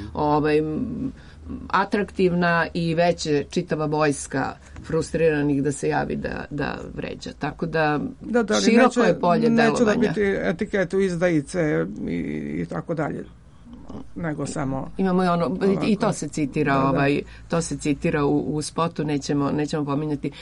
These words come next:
Speaker 1: E, Meri, vi ste rekli isto jednu važnu stvar, a to je apel, e, dragi ljudi iz kulture, vodite računa gde se pojavljujete, kome dajete intervjue i u kakvim novinama se pojavljujete,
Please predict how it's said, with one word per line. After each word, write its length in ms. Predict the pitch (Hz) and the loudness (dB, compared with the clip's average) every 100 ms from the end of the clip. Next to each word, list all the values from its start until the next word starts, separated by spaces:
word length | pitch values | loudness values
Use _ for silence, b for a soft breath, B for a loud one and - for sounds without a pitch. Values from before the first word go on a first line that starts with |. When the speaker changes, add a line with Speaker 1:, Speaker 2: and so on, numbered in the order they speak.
| B B | B B
Speaker 1:
E, 260 | - 180 170 | 0 2 4
Meri, 220 | 190 226 | 4 4
vi 80 | 233 | 2
ste 140 | 220 | 2
rekli 280 | 220 214 247 | 0 2 4
isto 200 | 226 - | 2 2
jednu 380 | 190 180 185 175 | 2 4 2 2
važnu 400 | 143 160 175 175 | 0 2 2 0
stvar, 440 | 160 - 160 160 - | -4 -2 2 2 0
a 100 | 165 | -4
to 300 | 156 170 165 | 0 2 2
je 380 | 170 165 156 147 - | 4 4 2 0 0
apel, 460 | 151 160 - 165 | 0 0 0 2
e, 80 | 170 165 B B B - 151 147 147 | 2 0 B B B -4 -2 0 -2
dragi 400 | 156 156 165 160 | 0 0 0 -2
ljudi 200 | 156 151 | -4 -4
iz 140 | 147 | -6
kulture, 720 | - 151 143 156 147 143 143 - - | -6 -8 0 0 2 0 -2 -6 -8
vodite 400 | 156 160 151 160 | -2 0 -2 -6
računa 400 | 160 - 160 147 | -8 -6 -4 -2
gde 220 | 139 147 | 0 -2
se 140 | 139 - | -2 -6
pojavljujete, 640 | 151 139 135 147 147 156 | -2 0 0 -2 -2 -8
kome 320 | - 170 170 | -4 0 0
dajete 440 | 151 139 135 - 147 | 0 0 -2 -4 -4
intervjue 920 | 143 135 143 147 151 151 147 147 147 B B | -4 -4 -4 -2 0 0 0 -2 -6 B B
i 180 | - 160 - | -4 -4 -2
u 300 | 156 147 143 | -2 0 0
kakvim 520 | - 135 - 147 135 - | -2 -2 -2 -4 -4 -2
novinama 440 | 139 135 135 143 | 0 0 -2 -4
se 140 | 131 - | -6 -8
pojavljujete, 680 | 143 135 165 196 202 180 | -4 -2 2 0 0 -2